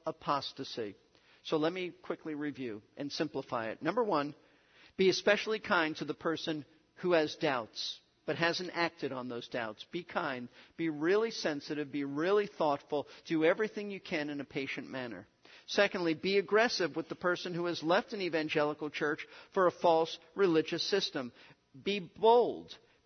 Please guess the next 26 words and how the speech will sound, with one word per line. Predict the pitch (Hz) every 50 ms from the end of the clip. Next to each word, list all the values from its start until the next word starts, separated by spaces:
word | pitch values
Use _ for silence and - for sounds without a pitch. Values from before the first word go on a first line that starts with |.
| 156 160 147
Be | 135 220 226
blunt | 220 185 170 156 151 190 190 202 226 240 240 185 139 131 - -
in | - - 185 185 165
clearly | - - 208 208 214 240 247 254 254 254
expressing | 247 - - - - - 190 180 175 - 190 185 175
to | - 185
them | 160 156 156 147 143 147 147
the | 143 151
great | 120 - 160 160 160 151 147 - -
danger | 180 190 214 254 262 240 196 - 139 123 117 123 - - - - _ _
that | - 143
they've | - 165 165 -
put | - 208 196 -
themselves | 175 160 147 - - 147 131 131 123 -
in. | 135 117 113 117 117 - _ _ _ -
They | 123 151 160 185
are | 190 190 196 160
at | - 156 156 -
the | - 160 147 143 - -
edge | 151 156 151 139 131 120 123 - - - - _
of | - 139 123
hell. | 131 - 139 127 107 95 95 - _ _ _ _ _ _ _ _ _ _ _ _ _ _ _ - - _ _ _ - _ _ -
To | - 202
the | 170 175
third | - - 240 240 254 269 254 -
person, | - 151 127 123 - - 139 135 143 143